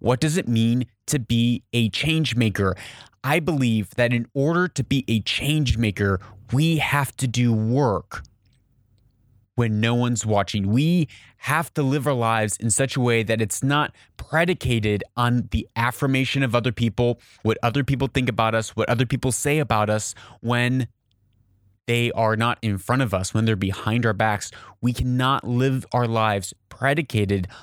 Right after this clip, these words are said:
on other people's opinions and point of view. And because of that, I believe that we must have the courage to become absolute nobodies, people who are willing to do the work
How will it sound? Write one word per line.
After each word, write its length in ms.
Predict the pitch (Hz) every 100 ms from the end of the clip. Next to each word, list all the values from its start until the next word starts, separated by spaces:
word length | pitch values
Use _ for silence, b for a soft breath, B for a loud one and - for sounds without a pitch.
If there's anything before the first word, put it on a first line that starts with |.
| B
on 140 | 123 120 -
other 260 | 120 143
people's 560 | 139 - 110 117 113 104 -
opinions 800 | 113 - - 135 123 104 101 - b _
and 160 | 117 107
point 400 | - 113 107 - _
of 200 | 107 104
view. 420 | 98 98 127 120 98 B B -
And 180 | 135
because 500 | 127 139 - 160 180
of 100 | 175
that, 260 | 135 123 - B B -
I 180 | 127 151
believe 400 | 143 156 113 113
that 180 | 113 107
we 600 | 117 139 143 151 170 139 _ -
must 320 | 135 139 -
have 400 | - 139 120 110 b -
the 100 | 117
courage 760 | - - 175 151 110 104 - -
to 140 | 123
become 560 | 123 151 - 113 110 113 - b -
absolute 580 | 110 117 - 113 123 -
nobodies, 520 | 123 143 113 98 92
people 300 | - 135 156
who 140 | 139
are 140 | 156 143
willing 640 | 117 117 135 160 175 180 B B
to 100 | -
do 540 | 110 131 147 156 160 131 _
the 100 | -
work 640 | 110 110 151 127 95 -